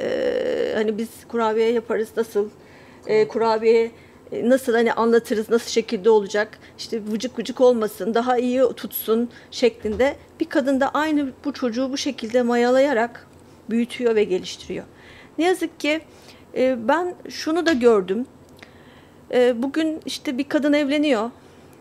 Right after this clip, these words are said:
Evlendikten sonra işte bir kayınvalidesi oluyor. O kayınvalidenin o kadına olan şiddeti, kadının daha sonrasında,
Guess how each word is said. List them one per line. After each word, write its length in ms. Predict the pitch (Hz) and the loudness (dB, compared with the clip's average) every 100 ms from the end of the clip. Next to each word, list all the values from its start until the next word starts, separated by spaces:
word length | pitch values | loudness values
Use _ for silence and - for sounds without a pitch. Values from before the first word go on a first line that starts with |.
| - - | -6 0
Evlendikten 640 | 254 262 262 262 - 277 | 2 2 0 -2 -2 -2
sonra 480 | 277 247 226 233 247 - | 0 -2 0 0 -2 -10
işte 260 | - - 226 | -14 -10 -8
bir 80 | 240 | -6
kayınvalidesi 720 | - 247 254 254 247 240 269 | 0 0 2 0 -2 -4 0
oluyor. 520 | 247 247 247 240 247 - - - - | 2 2 2 2 -2 -8 -20 -20 -6
O 120 | 262 | -4
kayınvalidenin 880 | - 277 294 285 277 269 269 269 269 - | 0 2 2 2 2 0 0 0 -2 -4
o 120 | 240 | -6
kadına 440 | - 254 254 277 | -2 0 2 2
olan 280 | 247 254 254 | 2 2 0
şiddeti, 640 | 247 - - 240 - 220 226 - - - - - - | -4 -8 -6 -6 0 0 -2 -12 -20 -20 -20 -20 -10
kadının 480 | - 254 269 277 285 - | -2 -2 0 -2 -4 -2
daha 200 | 247 285 | 0 0
sonrasında, 840 | 311 302 285 277 - 269 262 277 | -2 -2 -2 -4 -6 -2 0 0